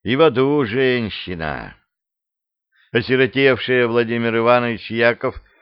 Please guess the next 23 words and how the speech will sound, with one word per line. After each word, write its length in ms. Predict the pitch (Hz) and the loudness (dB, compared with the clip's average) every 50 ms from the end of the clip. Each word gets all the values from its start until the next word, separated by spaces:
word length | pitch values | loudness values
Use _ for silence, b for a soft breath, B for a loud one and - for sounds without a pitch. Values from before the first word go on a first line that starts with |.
| b b | b b
непрекаянно 580 | - 104 92 117 143 - - 190 180 139 110 104 | -8 -8 -6 -4 -4 -2 2 2 2 2 2 0
бродили 460 | 95 104 110 120 147 175 175 160 156 | 0 0 0 0 0 -2 -2 -2 0
между 300 | 147 151 143 120 131 135 | 0 0 -2 -2 -2 -4
прилавками 680 | 107 - 120 127 131 135 135 117 - - 113 117 123 120 | -4 -2 -2 0 2 2 2 0 0 -4 -4 -4 -4 -6
с 140 | 107 - - | -8 -8 -2
товаром, 560 | - 113 120 117 117 117 113 113 110 101 - - _ _ _ _ _ _ _ | 0 2 4 4 4 4 2 2 0 -2 -6 -10 _ _ _ _ _ _ _
и 260 | 82 95 104 104 98 | -8 -8 -6 -6 -8
в 80 | 82 - | -6 -2
то 140 | - 123 | 0 0
время 300 | 123 123 127 123 117 113 90 | 2 2 2 0 0 0 0
как 200 | 95 113 107 104 | 0 -2 -2 -2
девушка 540 | 110 139 151 143 - - - 104 101 98 - | -2 0 0 0 -2 -2 -2 -2 -2 -2 -2
решала 640 | 104 110 110 101 - - 120 117 113 110 104 - - _ _ _ _ | -2 -2 -2 -2 -2 0 2 2 2 2 0 -2 -6 _ _ _ _
сложнейшие 1200 | - - - - 120 131 143 139 113 80 104 131 135 139 143 135 120 98 80 - - - 87 82 | -20 -12 -8 -6 -2 0 0 0 0 -2 -4 -4 -2 -2 -2 0 -2 -2 -4 -8 -10 -10 -10 -8
жизненные 520 | - - 135 131 107 92 117 113 110 110 90 | -6 -4 -4 -4 -4 -6 -6 -4 -4 -4 -2
задачи, 560 | 95 113 104 110 98 80 - - 64 - _ _ _ _ _ _ _ _ _ _ _ - | -2 0 2 2 0 0 -2 -8 -18 -20 _ _ _ _ _ _ _ _ _ _ _ -6
недоступные 1040 | 92 104 117 123 151 160 143 - - - 208 202 - - 95 90 78 62 - _ _ _ _ _ _ | -2 0 2 4 4 2 2 0 0 2 2 2 2 0 -6 -10 -10 -12 -14 _ _ _ _ _ _
мужскому 520 | - 110 107 - - 110 127 117 110 101 - | -6 -6 -6 -6 -4 -2 -2 -2 -2 -2 -2
пониманию 680 | 107 107 107 110 123 151 165 160 151 139 139 120 b b b b b | -2 -2 -2 -2 -2 -2 -2 -2 -2 -2 -4 -6 b b b b b
в 160 | 101 110 113 | -8 -2 0
отделе 480 | 123 123 117 110 113 143 170 165 156 156 | 0 0 0 -2 -2 -2 0 0 0 -2
готового 720 | 131 117 123 - - - 127 131 127 120 120 113 110 110 | -2 -2 -4 -6 -4 -4 -2 -2 0 0 0 0 0 -2
платья. 720 | 87 - - 92 95 92 87 - - _ - 62 60 - | -2 -4 -6 -4 -2 -2 -2 -2 -4 _ -16 -16 -16 -16